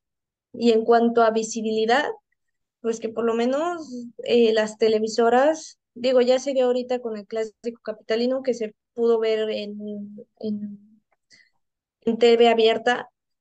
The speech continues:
pero que se pueda hacer eso, que, que los demás partidos también se puedan ver, porque cada vez hasta parece que lo restringen más y lo quieren meter más a-, atrás, ¿no? Ya, ya hay muchos muy buenos partidos que,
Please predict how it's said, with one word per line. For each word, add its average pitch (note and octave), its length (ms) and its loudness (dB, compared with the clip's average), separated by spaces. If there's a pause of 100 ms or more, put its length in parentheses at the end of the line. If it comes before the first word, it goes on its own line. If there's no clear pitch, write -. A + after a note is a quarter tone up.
(120)
pero B3 280 4
que B3+ 120 0
se B3 120 -4
pueda D#4 320 0
hacer C#4 240 -2
eso, G#3+ 440 -4
que, G#3+ 380 -10
que A#3 160 -2
los A3+ 260 -2
demás A#3 360 -2
partidos B3 420 -2
también G#3+ 260 -6
se A3 100 -12
puedan G3+ 280 -6
ver, G3 200 -8 (1040)
porque A3 800 2 (220)
cada B3+ 260 2
vez D4 180 2 (280)
hasta C#4 340 -2
parece A#3+ 360 -4
que C4+ 120 -2
lo A#3 100 -2
restringen B3 520 -6
más C#4+ 340 -6
y D4 60 -8
lo A#3 120 -6
quieren A#3+ 260 -4
meter B3 360 -4
más A#3+ 400 -8
a-, A3 260 -8
atrás, A3 460 -6
¿no? A#3+ 240 -6
Ya, A3 400 -4
ya A#3+ 440 -6
hay A#3+ 180 -4
muchos A#3+ 340 -6 (320)
muy C4 220 0
buenos A#3 240 -2
partidos A#3 520 -6
que, G3+ 280 -10